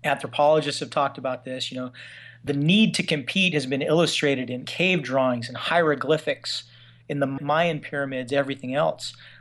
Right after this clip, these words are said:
to the victor going the spoils and the losers moving to obscurity. So the psychological effects, when you win, we know that your testosterone in-, increases, you have an endorphin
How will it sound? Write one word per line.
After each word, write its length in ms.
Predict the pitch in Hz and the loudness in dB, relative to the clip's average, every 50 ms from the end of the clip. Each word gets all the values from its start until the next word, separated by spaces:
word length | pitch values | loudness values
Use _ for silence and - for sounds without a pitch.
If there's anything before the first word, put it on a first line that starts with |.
| - - - | -20 -12 -6
to 160 | - - 151 | -2 -2 0
the 100 | 131 139 | 0 0
victor 400 | 120 113 165 175 170 - 160 151 | 0 0 0 0 0 0 0 2
going 380 | 135 147 151 151 151 147 143 135 | 4 4 4 6 6 4 2 0
the 60 | 123 | -4
spoils 580 | - - - 165 175 190 185 170 165 156 135 | -6 -4 -2 0 2 4 6 6 6 4 2
and 240 | - 139 135 131 131 | -2 -6 -8 -6 -4
the 40 | 127 | -4
losers 600 | 120 123 135 151 170 180 156 143 147 143 135 123 | -4 -2 0 2 4 4 4 4 4 4 2 2
moving 400 | 139 139 143 131 135 139 135 127 | 2 2 2 2 2 0 0 -2
to 240 | - - 156 143 139 | -4 0 0 2 2
obscurity. 720 | 131 123 127 - - - 131 139 147 143 127 113 - - - | 2 0 -2 -2 -2 -2 0 0 2 2 0 -2 -6 -10 -10
So 440 | - - - - 135 127 127 - - - - - - - - - - - - - | -6 -4 0 2 2 2 0 -4 -12 -20 -20 -20 -20 -18 -18 -20 -20 -12 -4 -2
the 80 | 156 | -2
psychological 1000 | - - - - 185 269 - - 208 160 160 160 165 156 - 151 - 151 139 127 | 0 0 0 2 2 2 2 4 4 4 6 6 4 2 0 -2 -6 -6 -6 -6
effects, 540 | 123 - - - 160 165 156 - - - - - - - - | -8 -8 -2 0 0 0 -2 -4 -10 -16 -18 -20 -20 -20 -12
when 240 | - 139 147 160 165 | -8 -4 -2 2 4
you 140 | 202 262 262 | 4 6 4
win, 680 | 190 143 131 143 156 185 220 170 123 120 120 - - - _ _ _ _ - - - - | 4 2 2 2 4 4 4 2 0 -2 -6 -12 -20 -20 _ _ _ _ -20 -18 -8 -4
we 160 | 156 160 151 | -2 0 0
know 240 | 147 147 156 160 151 | 2 4 4 4 4
that 100 | 147 151 | 2 0
your 120 | 135 131 | -4 -6
testosterone 840 | - - 139 139 - - - 139 151 147 - - - 151 139 135 | -2 -2 -2 -2 -2 0 0 2 2 2 -2 -2 -2 -4 -2 -4
in-, 160 | 131 127 127 - - - | -6 -8 -10 -12 -12 -10
increases, 640 | 147 143 131 - - 135 131 127 - 143 123 117 | -10 -10 -8 -8 -8 -6 -6 -6 -8 -8 -8 -6
you 80 | 135 135 | -6 -4
have 280 | 120 123 143 135 135 131 | 0 2 2 2 2 2
an 80 | 127 | 0
endorphin 760 | 120 123 123 113 123 135 143 156 147 - 160 139 131 127 123 | -2 -2 -4 -4 0 2 2 2 2 2 -2 -2 -2 -4 -10